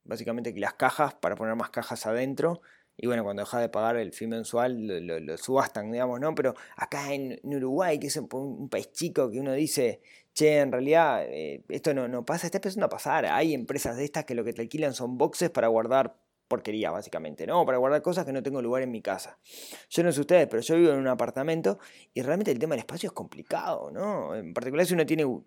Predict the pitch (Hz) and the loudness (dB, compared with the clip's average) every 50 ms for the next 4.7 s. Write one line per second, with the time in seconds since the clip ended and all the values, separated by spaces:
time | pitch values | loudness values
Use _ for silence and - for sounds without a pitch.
0 | _ - 104 135 131 139 120 - - 151 156 - 160 147 147 - - - - - | _ -4 -4 -2 -2 -2 -2 -2 0 0 2 6 6 4 4 2 -6 -18 -20 -20
1 | - _ _ - 104 107 107 107 - - - 92 92 92 - - 127 127 120 - | -20 _ _ -2 0 0 0 -2 -6 -8 -4 -4 -2 -2 -2 0 0 2 2 2
2 | 113 117 127 131 135 131 117 - - - - 120 110 - 110 113 123 139 135 127 | 2 4 4 2 2 0 -4 -6 -8 -8 -6 -6 -2 0 0 0 2 0 -2 -4
3 | 113 110 - - 135 127 131 131 127 123 123 110 131 139 135 117 - - - _ | -6 -6 -4 -2 -2 -2 -2 -2 -2 -2 -2 -2 0 0 0 0 -2 -4 -10 _
4 | _ - - 151 139 - - 135 139 147 - - - | _ 4 6 6 6 6 6 4 4 4 2 -4 -6